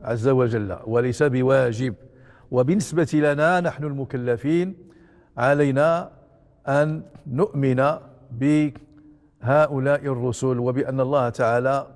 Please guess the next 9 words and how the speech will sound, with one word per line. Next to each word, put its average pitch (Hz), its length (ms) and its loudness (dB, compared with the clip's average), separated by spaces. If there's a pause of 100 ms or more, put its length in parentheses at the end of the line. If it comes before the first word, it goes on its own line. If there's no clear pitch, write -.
قد 127 300 -4
أرسلهم، 131 720 -2
لأن 131 280 -6
هذا 135 400 0
داخل 135 680 -2 (440)
في 151 440 2 (420)
عناصر 135 720 -2 (520)
العقيدة 127 920 0 (460)
الإسلامية 131 1120 0